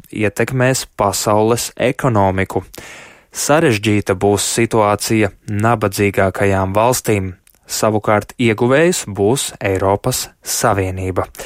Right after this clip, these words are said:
To pētījumā secināja Apvienoto Nāciju organizācija. Vēl ārvalstīs Polija konstatēja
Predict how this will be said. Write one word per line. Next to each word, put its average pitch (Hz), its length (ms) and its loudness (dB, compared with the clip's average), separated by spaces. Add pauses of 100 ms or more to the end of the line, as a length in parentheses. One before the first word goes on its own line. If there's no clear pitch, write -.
(420)
To 110 160 4
pētījumā 107 640 0
secināja 101 800 0 (260)
Apvienoto 101 720 0 (100)
Nāciju 104 680 2
organizācija. 98 880 0 (720)
Vēl 196 240 4
ārvalstīs 117 720 2 (340)
Polija 131 560 2
konstatēja 131 840 2